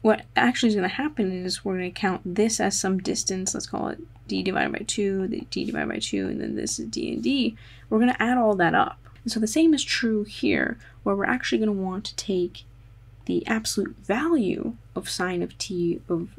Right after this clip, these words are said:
to the one point five power and then take the integral of that to get our total distance. Because otherwise what we're gonna be doing is, instead of finding the area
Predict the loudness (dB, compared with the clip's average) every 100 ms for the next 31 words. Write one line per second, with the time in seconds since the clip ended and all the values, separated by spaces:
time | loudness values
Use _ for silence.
0 | -8 -2 -2 -2 -4 -6 -2 -2 -2 -4
1 | -4 0 0 -2 -10 -12 -4 -4 -4 -4
2 | -6 -6 -10 -8 -4 -2 -2 -2 -2 0
3 | -4 -8 -18 -18 -8 -4 -4 -4 -6 -6
4 | -2 0 0 -2 0 -2 -4 -10 -10 -12
5 | -16 -20 -20 4 4 4 2 2 2 0
6 | -4 -12 -4 -2 -2 -4 -4 -2 -2 -2
7 | 0 0 -2 -2 -2 -2 -4 -10 -12 -8
8 | -6 -6 -6 -6 -4 -4 -6 -8 -12 -18
9 | -18 -4 0 2 0 -4 -4 -4 -2 -4